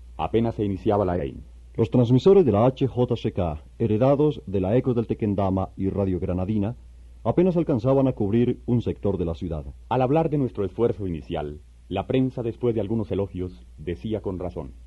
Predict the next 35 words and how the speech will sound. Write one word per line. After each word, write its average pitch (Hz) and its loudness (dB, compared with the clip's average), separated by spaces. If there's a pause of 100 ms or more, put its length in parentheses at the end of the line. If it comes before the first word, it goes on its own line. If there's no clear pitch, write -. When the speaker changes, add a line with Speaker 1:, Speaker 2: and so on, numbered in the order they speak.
(120)
Speaker 2:
"Los 104 -4
parroquianos 127 4
de 113 4
la 104 4
H 127 0
J 123 -2
C 95 -4
K 104 -2 (160)
esperan 160 0
que 120 -2
pronto 147 0
la 127 0
calidad 104 0 (100)
del 113 0
sonido 92 -2 (300)
esté 117 2
acorde 135 4
con 131 2
la 120 0
calidad 113 0
de 123 0
la 113 2
programación. 101 -4 (520)
Los 90 -4
ruidos 120 2
e 120 4
interferencias 127 0
logran 120 2
muchas 143 2
veces 113 -2
dominar 95 0
a 104 -2
colosos 101 -2
como 82 -6
Mozart 85 -4